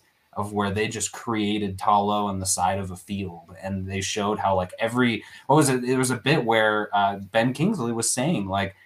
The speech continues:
every little tile, there's, like, jade tiles on the ground that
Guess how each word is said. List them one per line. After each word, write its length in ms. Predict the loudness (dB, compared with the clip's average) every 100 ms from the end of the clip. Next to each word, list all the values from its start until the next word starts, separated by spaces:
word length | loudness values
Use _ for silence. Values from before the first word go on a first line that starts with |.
| _ _
every 320 | 0 2 4
little 300 | 6 4 2 0
tile, 640 | 4 6 8 4 -4 -8
there's, 180 | -10 -6
like, 200 | -6 -6
jade 400 | -8 -4 -4 -2
tiles 480 | 4 6 6 2 0
on 140 | -2
the 60 | -2
ground 540 | 0 4 4 4 0
that 180 | -2 -4